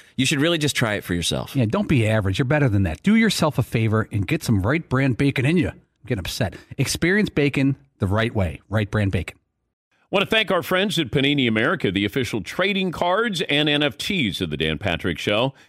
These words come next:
Speaker 3: Panini America has everything you need. A premier collecting experience with the most sought-after N F L and N B A, fifa, and W N B A trading cards. If you're looking for rookie sensations, they've got that.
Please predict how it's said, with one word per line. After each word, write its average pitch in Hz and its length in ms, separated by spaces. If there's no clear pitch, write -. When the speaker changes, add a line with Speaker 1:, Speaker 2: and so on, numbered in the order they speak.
Speaker 3:
Panini 208 340
America 170 400
has 127 220
everything 123 420
you 107 120
need. 78 300
A 131 160
premier 185 540
collecting 147 500
experience 113 760
with 107 280
the 151 80
most 156 220
sought-after 156 640
N 143 160
F 139 160
L 131 180
and 120 100
N 127 140
B 113 100
A, 117 140
fifa, 131 500
and 104 220
W 156 460
N 143 100
B 127 140
A 123 100
trading 95 380
cards. 64 340
If 104 120
you're 139 80
looking 156 300
for 135 120
rookie 127 300
sensations, 98 800
they've 76 120
got 69 240
that. 73 220